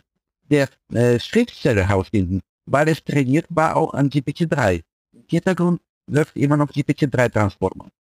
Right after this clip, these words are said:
Deswegen finde ich, äh, DALI ist sehr gut für solche, solche Ansätze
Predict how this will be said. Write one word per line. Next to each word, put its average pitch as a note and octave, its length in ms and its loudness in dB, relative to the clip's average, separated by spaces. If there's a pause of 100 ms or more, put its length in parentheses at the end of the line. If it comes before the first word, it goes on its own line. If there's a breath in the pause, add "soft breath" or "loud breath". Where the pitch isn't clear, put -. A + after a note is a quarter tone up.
(180)
Deswegen F3 400 2
finde F3 360 0
ich, - 400 -2
äh, C#3 260 0
DALI D3+ 440 2
ist - 360 -8
sehr E3 440 0
gut D3 360 0
für D#3 540 0
solche, D3 500 0 (360)
solche C3 560 0
Ansätze D3 880 0